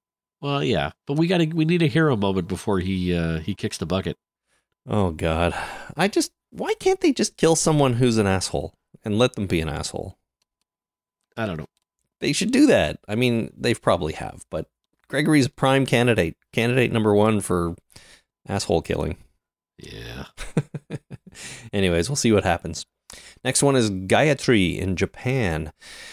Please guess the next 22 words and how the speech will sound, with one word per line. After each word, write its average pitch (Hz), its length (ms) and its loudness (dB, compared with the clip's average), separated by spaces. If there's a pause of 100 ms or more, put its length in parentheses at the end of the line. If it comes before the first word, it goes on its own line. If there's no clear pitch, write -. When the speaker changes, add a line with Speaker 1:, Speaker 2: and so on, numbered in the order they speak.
(320)
Speaker 2:
Somehow 170 580 2
Carol 127 520 2
is 92 200 -4 (140)
always 127 460 4
put - 240 -2
into 107 200 0
situations 98 600 -2
with 95 140 -6
kids, - 400 -4 (500)
who 131 160 4
she 147 160 2
tries 151 300 2
to 170 80 2
avoid 135 300 4
at 143 100 0
first, - 380 0
but 92 120 -2
ultimately 101 480 0
gets 92 260 -2
very 101 500 4
involved 104 500 0
with. - 320 -12